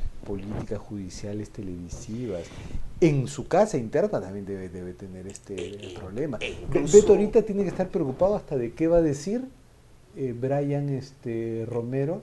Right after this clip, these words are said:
Speaker 2: Eh,
Speaker 1: en el juicio.
Speaker 2: y a-, y, y peor aún, en un canal que acaba de consolidar su, su nuevo, su nuevo accionariado,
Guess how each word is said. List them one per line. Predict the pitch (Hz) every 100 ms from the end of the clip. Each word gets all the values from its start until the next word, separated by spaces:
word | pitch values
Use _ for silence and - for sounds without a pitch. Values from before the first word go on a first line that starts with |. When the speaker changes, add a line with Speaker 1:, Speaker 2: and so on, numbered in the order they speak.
| - - -
Speaker 2:
Eh, | - 98 139
Speaker 1:
en | 131
el | 131
juicio. | 220 240 - 104 90
Speaker 2:
y | 120 110
a-, | 87 117
y, | 113 110
y | 92
peor | - 82 80 98
aún, | 196 143 214 143 - - - - - - -
en | - 90
un | 117 120
canal | 104 127 120 127 127 131 143 - - - - - -
que | 113 117 - - -
acaba | 90 - 120 120 120 123
de | 113 120 120 - -
consolidar | 110 101 - 92 90 98 113
su, | - - 107 95
su | - 98
nuevo, | 98 104 104 110 107
su | - -
nuevo | 98 104
accionariado, | 107 - - 101 139 233 151 87